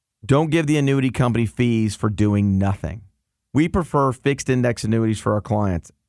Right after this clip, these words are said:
that do not have an income rider fee, but you can still create a personal pension without an income rider on your annuity. If you get an annuity with an income rider but don't utilize the features of that income rider,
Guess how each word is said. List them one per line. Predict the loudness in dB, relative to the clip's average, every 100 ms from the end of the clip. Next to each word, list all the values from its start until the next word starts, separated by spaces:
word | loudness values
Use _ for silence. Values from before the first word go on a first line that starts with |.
| -4
that | -2
do | 0 0
not | 2 2 2 2 -2 -6 _ -4
have | -2 0
an | 0
income | 0 0 -2 0
rider | -2 -6
fee, | -8 -10 -10 _ _ _ _ _ -2
but | 0
you | 0
can | 0 -2
still | 0 -2
create | 0 -2 0 -2 -2
a | -4
personal | -2 -2 -2 -2 -2
pension | 0 -2 -2 -2 -2 _ _ -2
without | 0 2 2
an | 2
income | 0 0 0 2
rider | 2 2 -2 -4 -2
on | 0 2
your | 0
annuity. | 0 -2 -2 -6 -10 _ _ _ _
If | -2 0
you |
get | 0 0
an | 0 0
annuity | 2 2 2 0
with | 0 0 2
an | 0
income | 0 0 0 0
rider | 0 0 -4 -6 -4
but | -2 0
don't | 0 0 -2
utilize | -2 0 0 0 -2
the | -4
features | -2 -2 -2 -2 -2
of | 0
that | 0 0
income | 0 -2 -2 -2
rider, | -2 -4